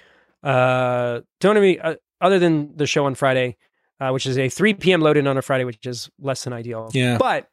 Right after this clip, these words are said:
Speaker 1: show starts at eight and ends at ten,
Speaker 2: Love
Speaker 1: which
Speaker 2: it.
Speaker 1: I'm not mad about.
Speaker 2: Love it.
Speaker 1: So,
Speaker 2: Yeah.
Speaker 1: good stuff. If you're in the Atlanta area, come check us out.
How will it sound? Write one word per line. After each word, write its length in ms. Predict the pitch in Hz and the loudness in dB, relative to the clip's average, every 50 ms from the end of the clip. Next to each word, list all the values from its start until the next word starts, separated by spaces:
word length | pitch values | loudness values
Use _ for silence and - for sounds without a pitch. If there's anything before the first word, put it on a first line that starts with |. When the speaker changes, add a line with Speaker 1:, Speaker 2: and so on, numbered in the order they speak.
| _ _ _ _ | _ _ _ _
Speaker 1:
show 200 | - - 190 190 | -2 2 2 2
starts 260 | - - 202 175 - | 4 4 2 2 2
at 60 | 175 - _ | -2 -2 _
eight 220 | 208 220 202 165 | 0 0 0 -2
and 100 | 165 147 | -2 -4
ends 200 | 151 151 147 127 | -2 -2 -2 -4
at 80 | 131 - _ _ | -4 -8 _ _
ten, 420 | - - 240 220 147 123 117 110 - _ _ - - | -2 0 2 2 2 -2 -4 -12 -18 _ _ -8 -6
Speaker 2:
Love 140 | 98 92 | -4 -4
Speaker 1:
which 160 | 85 82 - 123 | -4 -4 -6 -8
Speaker 2:
it. 20 | |
Speaker 1:
I'm 160 | 120 120 117 123 | -10 -10 -10 -10
not 160 | 123 113 - | -10 -10 -10
mad 160 | 123 117 110 | -12 -12 -12
about. 160 | 113 - 95 95 | -10 -6 -2 -2
Speaker 2:
Love 180 | 92 92 85 | -2 0 -2
it. 120 | 80 - - _ _ _ _ _ _ - | -4 -8 -10 _ _ _ _ _ _ -12
Speaker 1:
So, 100 | - - | -8 -4
Speaker 2:
Yeah. 200 | 98 90 85 85 - _ _ _ _ _ _ _ _ _ _ _ _ _ _ _ _ _ _ _ | -4 -4 -4 -6 -10 _ _ _ _ _ _ _ _ _ _ _ _ _ _ _ _ _ _ _
Speaker 1:
good 120 | - 202 - | -6 -6 -2
stuff. 280 | - - 190 - - _ _ _ _ _ | 0 0 0 0 -2 _ _ _ _ _
If 140 | 214 220 | -2 0
you're 180 | 220 285 302 302 | 2 2 2 4
in 80 | 302 285 | 4 2
the 120 | 294 294 | 2 2
Atlanta 340 | 240 208 226 277 320 262 175 | 2 2 2 2 2 2 2
area, 280 | 156 156 180 220 202 - _ _ | 4 2 2 2 0 -4 _ _
come 120 | - 208 | -2 0
check 140 | 208 262 254 | 2 0 0
us 100 | 254 - | 2 2
out. 280 | 285 262 180 - - | 2 2 0 -2 -8